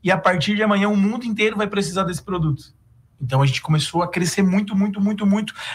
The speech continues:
Era sempre painéis grandes, aí começou a se fazer painéis redondos, e aí isso foi dando know-how pra gente criar produtos novos, pra gente lançar campanhas novas, pra gente criar, é, ajuda pro, pro, pro nosso, pro nosso, pro nosso cliente.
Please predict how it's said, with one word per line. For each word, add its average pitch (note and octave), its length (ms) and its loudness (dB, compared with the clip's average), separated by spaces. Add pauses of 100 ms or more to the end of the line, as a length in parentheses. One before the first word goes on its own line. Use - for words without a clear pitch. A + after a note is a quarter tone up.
Era D#3+ 140 6
sempre G3+ 320 0
painéis G3 420 4
grandes, E3 480 2
aí D#3+ 80 2
começou E3 320 -2
a - 40 -2
se D#3+ 100 -6
fazer E3+ 220 -2
painéis D#3+ 340 2
redondos, D3+ 580 2 (380)
e G#3 300 0
aí G3 500 2 (200)
isso G3 260 2
foi G3+ 120 2
dando G3+ 180 2
know-how G3 300 2
pra F#3+ 120 0
gente F3 200 -4
criar F3 200 0
produtos D#3+ 420 -2
novos, F3+ 380 2
pra D#3 120 0
gente C3+ 180 2
lançar C#3+ 280 2
campanhas C3+ 480 2
novas, E3 500 2 (240)
pra D#3+ 120 2
gente C#3 320 0
criar, D#3 500 4 (320)
é, C#3 280 4
ajuda D#3 440 2
pro, C#3 180 -4
pro, C#3 200 -2
pro D3 120 0
nosso, C#3+ 320 0
pro C#3 140 -2
nosso, C#3+ 300 -2
pro B2+ 180 -4
nosso C#3 220 0
cliente. D3 540 0